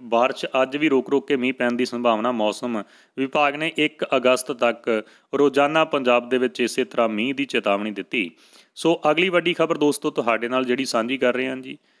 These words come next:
ਪਾਰਲੀਮੈਂਟ 'ਚੋਂ ਚੁਣੇ ਹੋਏ ਪ੍ਰਤੀਨਿਧਾਂ ਦੀ ਆਵਾਜ਼ ਬੰਦ ਕਰਨੀ ਜਾਇਜ਼ ਨਹੀਂ। ਸੋ ਇਹ ਵੀ ਬਿਗ ਬ੍ਰੇਕਿੰਗ ਨਿਊਜ਼ ਪਾਰਲੀਮੈਂਟ ਦੇ ਵਿੱਚੋਂ ਹੀ ਆ ਰਹੀ ਆ।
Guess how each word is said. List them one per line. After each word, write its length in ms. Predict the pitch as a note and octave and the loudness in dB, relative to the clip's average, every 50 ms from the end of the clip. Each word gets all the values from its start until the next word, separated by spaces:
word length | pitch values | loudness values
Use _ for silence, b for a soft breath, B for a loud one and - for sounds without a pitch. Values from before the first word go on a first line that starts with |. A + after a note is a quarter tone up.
| _ _ _ _ _ _ _ | _ _ _ _ _ _ _
ਪਾਰਲੀਮੈਂਟ 640 | - D3 D3 D3+ D#3 F3+ F#3+ F#3 F3+ F3 F3 E3 D#3+ | 0 2 2 2 2 0 -2 0 0 0 0 -2 -4
'ਚੋਂ 180 | - F#3 F#3 | -2 -2 -2
ਚੁਣੇ 300 | E3+ - - D3+ D#3+ E3 | -2 0 -4 -2 0 0
ਹੋਏ 180 | D#3 D#3+ E3 E3 | 2 4 2 2
ਪ੍ਰਤੀਨਿਧਾਂ 640 | E3 - D3+ C#3 - E3 D3 D3 C#3+ C3+ C#3+ C#3+ | 4 2 0 2 2 0 -2 -2 0 2 2 2
ਦੀ 100 | C#3+ D3 | 4 4
ਆਵਾਜ਼ 360 | C#3+ B2+ A#2+ A2+ A#2+ A#2+ B2 B2 | 4 4 4 4 4 2 0 0
ਬੰਦ 260 | A2+ A2+ A2 A2+ A#2 | 0 0 0 0 0
ਕਰਨੀ 320 | G#2+ A#2 A2 A2 A#2 A#2+ | 0 0 0 0 -2 -4
ਜਾਇਜ਼ 340 | G#2+ G2+ G2+ G2+ G2+ G2+ A2+ | -2 2 2 2 2 2 -2
ਨਹੀਂ। 180 | A#2 A#2+ B2+ A#2+ | -4 -4 -4 -4
ਸੋ 220 | - - A#2+ A#2 - | -4 -4 -6 -2 2
ਇਹ 120 | A#2+ A#2 A2+ | 2 2 2
ਵੀ 100 | B2 A#2+ | 0 -2
ਬਿਗ 300 | G#2 G2+ G2+ G2 - G#2 | -2 -2 -4 -4 -4 -10
ਬ੍ਰੇਕਿੰਗ 380 | G2 G2+ F#2+ - - A2+ A2 | -4 -4 -6 -4 -4 -8 -6
ਨਿਊਜ਼ 220 | G#2+ A2 A#2 A#2+ B2 | -4 -4 -4 -6 -4
ਪਾਰਲੀਮੈਂਟ 540 | - F#2+ F#2+ F#2 F#2+ F#2 F#2+ F#2+ F#2 F#2 | -2 0 0 0 0 -2 -4 -4 -8 -8
ਦੇ 120 | F#2+ F#2+ F#2+ | -8 -8 -8
ਵਿੱਚੋਂ 320 | F#2+ F#2 _ - C#3 D3+ | -8 -8 _ -4 -2 -2
ਹੀ 140 | D#3 D3 D#3+ | 0 2 2
ਆ 140 | D3 B2 B2 | 4 4 2
ਰਹੀ 200 | A#2+ B2+ A#2+ A#2 | 2 0 2 2
ਆ। 180 | G2 E2+ D#2+ | 2 2 0